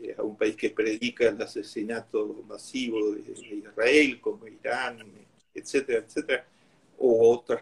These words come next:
pi-, países parecidos. Eh, eh, eh, en las primeras filas estaba, yo diría que gran parte, un porcentaje altísimo del liderazgo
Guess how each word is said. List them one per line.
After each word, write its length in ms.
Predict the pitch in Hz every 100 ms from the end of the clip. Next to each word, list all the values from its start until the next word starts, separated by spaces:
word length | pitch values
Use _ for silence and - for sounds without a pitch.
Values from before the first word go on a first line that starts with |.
| _
pi-, 160 | - _ - 104
países 340 | 113 113 117 -
parecidos. 720 | 117 113 - 165 156 143 - _ _ _ _ _ -
Eh, 520 | 123 117 113 113 - - _
eh, 840 | 143 123 113 107 104 104 - 110 -
eh, 640 | 135 117 117 110 107 117 - - - 147
en 280 | 127 120 120
las 300 | 117 113 - - _
primeras 680 | 143 127 165 170 143 - - -
filas 600 | 160 147 147 143 _ _ _ _ _ -
estaba, 640 | 107 - 139 139 127 120 - -
yo 120 | 120
diría 420 | 117 117 117 113
que 220 | - 110 _ _ _ _ _ -
gran 520 | 110 135 165 151 113 - _
parte, 580 | - 127 - - - - - _ _ _ _ -
un 100 | 127
porcentaje 680 | 135 117 123 117 135 - 113
altísimo 640 | 107 - 156 156 131 123
del 200 | 113 104
liderazgo 840 | 104 107 107 117 - - - 151